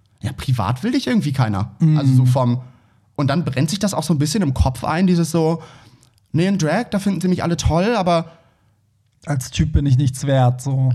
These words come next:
Speaker 1: Richtig, und wenn
Speaker 2: Mhm.
Speaker 1: du dann noch selbst, in Anführungszeichen, also Komplexe hast mit dir selbst, reduzierst du das natürlich komplett da drauf.
Speaker 2: Ey, natürlich.
Speaker 1: Komplett, und dann sitzt du da und denkst so, "Ich gefalle nicht, ich bin zu dick, äh, ich bin zu dies, ich bin zu jenes, ich bin zu dick, ich bin zu fett." Ich,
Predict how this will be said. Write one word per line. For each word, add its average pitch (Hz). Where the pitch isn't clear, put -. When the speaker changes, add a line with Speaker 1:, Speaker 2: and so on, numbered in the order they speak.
Speaker 1:
Richtig, 180
und 143
wenn 160
Speaker 2:
Mhm. 165
Speaker 1:
du 180
dann 165
noch 240
selbst, -
in -
Anführungszeichen, 185
also 156
Komplexe 170
hast 202
mit 180
dir 175
selbst, 127
reduzierst 285
du 339
das 220
natürlich 240
komplett 185
da 151
drauf. 107
Speaker 2:
Ey, -
natürlich. 127
Speaker 1:
Komplett, 202
und 208
dann 185
sitzt 196
du 214
da 185
und 175
denkst 180
so, 196
"Ich 190
gefalle 180
nicht, 180
ich 175
bin 214
zu 240
dick, 175
äh, 151
ich 175
bin 196
zu 196
dies, 170
ich -
bin 190
zu 202
jenes, 160
ich 156
bin 190
zu 220
dick, 156
ich 156
bin 196
zu 208
fett." 160
Ich, 131